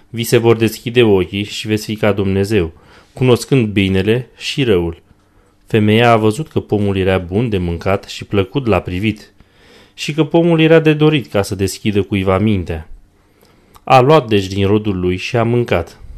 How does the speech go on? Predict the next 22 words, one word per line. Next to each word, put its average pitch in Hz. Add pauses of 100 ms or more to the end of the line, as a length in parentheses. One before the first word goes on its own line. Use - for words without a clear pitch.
(280)
A 120
dat 117
și -
bărbatului 98
ei, 123
care 87
era 90
lângă 87
ea. 92 (580)
Și -
bărbatul 147
a 143
mâncat 143
și -
el. - (760)
Atunci 101
li 117
s-au 110
deschis 110
ochii 123
la 101
amândoi, 98